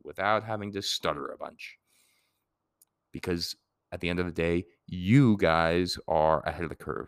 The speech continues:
right? You're taking on this world and you're adding some cheat codes in there. You know, you're,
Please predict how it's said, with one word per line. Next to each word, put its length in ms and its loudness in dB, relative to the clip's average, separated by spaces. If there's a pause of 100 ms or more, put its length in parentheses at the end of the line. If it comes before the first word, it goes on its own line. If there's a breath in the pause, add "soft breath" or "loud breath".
right? 260 -4 (140)
You're 220 -2
taking 400 -6
on 160 -2
this 240 -8
world 420 4 (380 loud breath)
and 480 0
you're 240 4
adding 400 -2
some 180 -8
cheat 280 -2
codes 320 -2
in 120 -8
there. 300 -8 (380)
You 100 -16
know, 240 -6
you're, 260 0